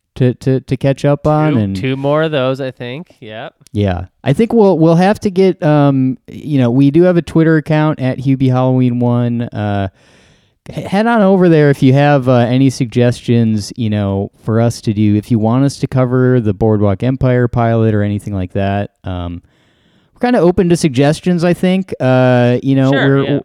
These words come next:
Speaker 1: w-, I think we've, uh, we've reached,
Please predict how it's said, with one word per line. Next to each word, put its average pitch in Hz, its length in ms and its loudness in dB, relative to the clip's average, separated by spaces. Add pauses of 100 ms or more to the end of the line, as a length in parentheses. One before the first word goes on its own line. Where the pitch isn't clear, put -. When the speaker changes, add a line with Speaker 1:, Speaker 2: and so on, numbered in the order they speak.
(140)
Speaker 1:
w-, - 1120 -20
I 147 180 0
think 214 320 0
we've, 165 380 4
uh, 117 640 2 (1000)
we've 135 240 2
reached, 180 680 0